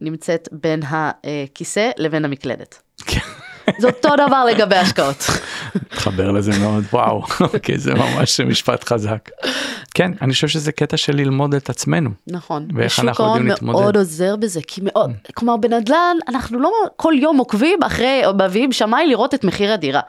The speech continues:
Speaker 2: הייתי
Speaker 1: אוקיי?
Speaker 2: צריך פשוט את המשפט הזה כשהייתי הייטקיסט, זה הצחיק אותי עכשיו <laughs> לשמוע אותו. כן.
Speaker 1: אה, אז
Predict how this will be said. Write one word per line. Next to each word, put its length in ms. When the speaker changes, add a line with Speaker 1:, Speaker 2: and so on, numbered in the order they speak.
Speaker 2:
הייתי 80
Speaker 1:
אוקיי? 140
Speaker 2:
צריך 220
פשוט 260
את 40
המשפט 400
הזה 180
כשהייתי 300
הייטקיסט, 480
זה 140
הצחיק 320
אותי 220
עכשיו 320
<laughs> 240
לשמוע 360
אותו. 200
כן. 120
Speaker 1:
אה, 300
אז 400